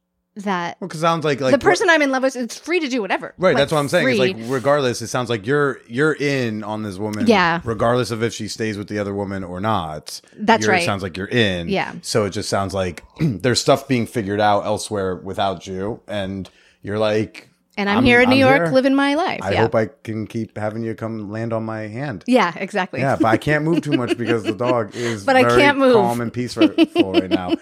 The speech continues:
Speaker 2: Is, is this one, is, is, is this one, is Rudy normally, like, yappier or something?
Speaker 1: Oh, no, not at all. This
Speaker 2: Okay,
Speaker 1: is
Speaker 2: okay.
Speaker 1: Rudy's
Speaker 2: You
Speaker 1: entire
Speaker 2: seemed, like,
Speaker 1: vibe.
Speaker 2: surprised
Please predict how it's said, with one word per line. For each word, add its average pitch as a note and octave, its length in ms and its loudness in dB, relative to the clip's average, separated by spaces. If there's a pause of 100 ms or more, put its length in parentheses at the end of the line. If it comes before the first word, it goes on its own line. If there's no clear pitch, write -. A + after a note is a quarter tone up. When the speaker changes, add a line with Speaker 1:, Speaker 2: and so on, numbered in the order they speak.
(220)
Speaker 2:
Is, C#3+ 240 -4
is C3+ 220 0
this D3 140 0
one, D#3+ 140 0
is, B2+ 120 0
is, A#2 640 -6
is A#2 100 -6
this A#2 140 -6
one, C3+ 180 -4
is A#2 100 -4
Rudy B2+ 260 0
normally, A#2+ 340 -2
like, A2+ 400 -4 (320)
yappier G3 460 -2
or C#4+ 80 -4
something? C4+ 360 -4
Speaker 1:
Oh, C4+ 160 6
no, F#3+ 280 2
not G3 160 0
at G3 80 2
all. F3+ 160 4
This G3+ 160 -2
Speaker 2:
Okay, A3 80 0
Speaker 1:
is - 60 -4
Speaker 2:
okay. G#3 100 -4
Speaker 1:
Rudy's G#3 300 0
Speaker 2:
You - 60 -10
Speaker 1:
entire G3 360 2
Speaker 2:
seemed, A#3 80 2
like, F#3+ 240 6
Speaker 1:
vibe. F#3+ 80 2
Speaker 2:
surprised - 960 -10